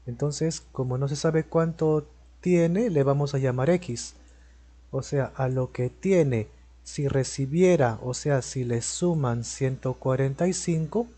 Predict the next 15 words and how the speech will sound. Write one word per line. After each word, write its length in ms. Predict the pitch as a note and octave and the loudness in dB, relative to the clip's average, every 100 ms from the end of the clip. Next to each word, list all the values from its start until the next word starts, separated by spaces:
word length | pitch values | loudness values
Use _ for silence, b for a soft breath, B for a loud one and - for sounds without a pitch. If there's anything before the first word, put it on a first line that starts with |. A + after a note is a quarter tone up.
| - b b b b - | -20 b b b b -2
podría 500 | D3 D3+ F#3 F#3 F3+ | 0 2 2 2 2
comprarme 540 | D3 C#3+ D3+ D#3+ D#3 | -2 -2 -2 -2 -2
un 100 | D3+ | -2
auto 280 | D#3 D#3 D3+ | -2 0 0
de, 180 | C#3+ - | 0 -2
o 120 | B2+ | -4
sea, 360 | - D3+ C3 - | -2 -2 -2 -4
lo 180 | C3 C3 | -4 -4
que 140 | C3+ | -4
tendría 480 | - C#3 C#3+ E3+ G3 | -2 -2 0 0 0
sería 360 | F#3 C#3 C#3 C#3+ | 0 -2 0 0
igual 440 | C#3+ C#3+ D#3 F3+ | 0 0 0 0
al 220 | B2+ B2 | -4 -6
quinientos 580 | - C3+ C3 B2 A#2+ A#2+ | -6 -4 -2 -4 -4 -6
sesenta. 600 | - B2+ G3+ F#3+ - A2 | -6 -4 0 0 -2 -8